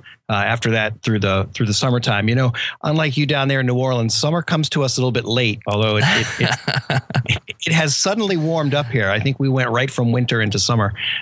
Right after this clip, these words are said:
Speaker 1: uh, but today's kind of a cloudy, overcast, rainy day, but, uh, but we're getting ready. And, uh, so, so I've been here, uh, now for, uh, like I said, uh, eleven years.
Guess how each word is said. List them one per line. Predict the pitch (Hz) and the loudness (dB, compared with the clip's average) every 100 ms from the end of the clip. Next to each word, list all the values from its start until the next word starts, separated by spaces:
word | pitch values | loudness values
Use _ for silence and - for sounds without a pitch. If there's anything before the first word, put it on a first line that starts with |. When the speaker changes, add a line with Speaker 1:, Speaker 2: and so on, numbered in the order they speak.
| - | -4
Speaker 1:
uh, | 104 104 | -2 0
but | 113 | 0
today's | - 117 - | 0 0 0
kind | 120 113 | 0 0
of | 101 | 0
a | |
cloudy, | 90 120 110 110 104 | -2 -2 0 2 2
overcast, | 104 101 98 107 98 - | 2 0 0 0 0 0
rainy | 101 104 107 101 | 0 2 4 2
day, | 92 90 | 2 2
but, | 87 90 104 | 0 -2 -2
uh, | 95 | -2
but | 95 110 | -2 -2
we're | 147 | 0
getting | 165 185 180 | 0 0 2
ready. | 160 135 92 90 - - - _ | 2 0 0 -4 -10 -14 -16 _
And, | 104 98 | 0 2
uh, | 98 104 | 2 2
so, | 107 - - | 0 0 0
so | - 165 | 0 0
I've | 190 | 0
been | 196 196 | 0 2
here, | 175 180 170 143 | 2 2 0 0
uh, | 127 | 0
now | 131 127 135 | 2 0 0
for, | 135 - 135 127 120 127 | -2 -2 0 0 0 0
uh, | 117 123 | 0 0
like | 113 | 0
I | 117 | 2
said, | 127 131 123 | 2 0 -2
uh, | - 95 | -2 -2
eleven | 107 113 113 113 | 0 2 2 2
years. | 120 127 - | 2 0 -2